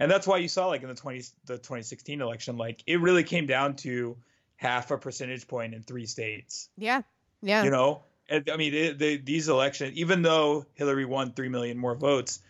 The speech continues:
Speaker 2: Right.
Speaker 1: the, the, the winner hinges on, you know, half percentage points in these, these battleground states,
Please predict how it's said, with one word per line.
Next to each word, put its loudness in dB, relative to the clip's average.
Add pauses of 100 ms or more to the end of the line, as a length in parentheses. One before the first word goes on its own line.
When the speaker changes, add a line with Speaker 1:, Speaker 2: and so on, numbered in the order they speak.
(140)
Speaker 2:
Right. 0
Speaker 1:
the, 2
the, 0
the -2
winner 4
hinges 0
on, 0
you -2
know, -2
half -4
percentage -6
points -6
in -12
these, -4
these -6
battleground -2
states, -8